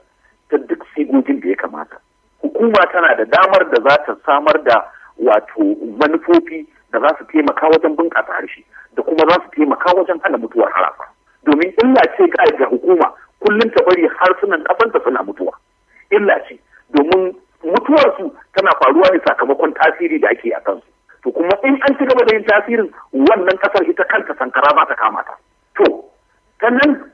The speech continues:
dole hukuma ta yi ƙoƙarin samar da manufofi waɗanda za su taimaka wajen kare waɗannan harsuna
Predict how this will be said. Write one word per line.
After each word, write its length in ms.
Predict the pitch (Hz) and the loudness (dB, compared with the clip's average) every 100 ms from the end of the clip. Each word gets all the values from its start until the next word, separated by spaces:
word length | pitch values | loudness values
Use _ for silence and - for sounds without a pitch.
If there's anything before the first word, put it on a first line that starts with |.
| _ | _
dole 320 | - 214 196 - | 2 2 2 -2
hukuma 380 | - 196 180 - | -4 0 0 0
ta 40 | 302 | -2
yi 60 | |
ƙoƙarin 400 | - 302 151 156 170 | 0 0 0 -2 0
samar 240 | 170 180 170 | 2 2 0
da 80 | 143 | 0
manufofi 680 | 160 196 196 208 208 196 - _ _ _ | 0 -2 2 0 0 -12 -20 _ _ _
waɗanda 460 | 135 175 220 202 - | 0 0 0 0 2
za 120 | 151 180 | 0 -2
su 60 | - | -2
taimaka 440 | 175 160 - 151 | 0 0 0 2
wajen 300 | 160 165 170 | 2 0 -4
kare 380 | - - 160 185 | -2 2 2 4
waɗannan 400 | 160 185 151 143 | 2 2 2 0
harsuna 380 | 127 123 139 117 | -2 -4 -2 -4